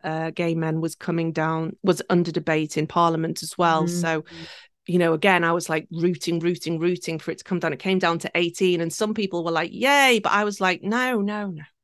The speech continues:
Speaker 1: I was still disappointed because it should
Speaker 2: Mm.
Speaker 1: have been this, to my mind's eye. So that was something I was really embedded in at that point. And again, it was, it was all areas. And then the second one was about complementary therapies. And the reason was,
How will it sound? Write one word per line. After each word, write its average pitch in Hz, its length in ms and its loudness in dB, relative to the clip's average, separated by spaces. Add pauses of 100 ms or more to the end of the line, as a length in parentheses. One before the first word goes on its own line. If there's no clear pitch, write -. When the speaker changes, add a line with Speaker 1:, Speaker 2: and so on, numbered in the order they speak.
(440)
Speaker 1:
I 180 140 2
was 170 240 -4 (220)
still 226 340 2
disappointed 180 760 -4 (460)
because 165 380 0
it 160 100 -2
should 160 160 -4
Speaker 2:
Mm. 165 40 -6
Speaker 1:
have 156 100 -12
been 165 140 -6
this, 156 300 -8
to 185 120 2
my 180 320 4
mind's 165 340 -2
eye. 156 240 -6 (320)
So 196 140 2
that 226 180 6
was 226 180 2
something 190 320 -2
I 170 40 0
was 170 160 -2
really 170 260 0
embedded 165 460 -4
in 165 200 -4
at - 200 -8
that - 240 -2
point. - 480 -4
And 185 120 4
again, 202 300 6
it 185 140 -2
was, 190 200 -2
it 208 60 -2
was 196 200 -4
all 262 580 4
areas. 208 720 -4 (320)
And 202 120 4
then 208 120 2
the 214 60 2
second 247 340 0
one 208 120 2
was 196 140 0
about 180 240 -2
complementary 185 600 -2
therapies. 185 500 0
And 185 100 4
the 175 60 2
reason 185 400 0
was, 165 400 -2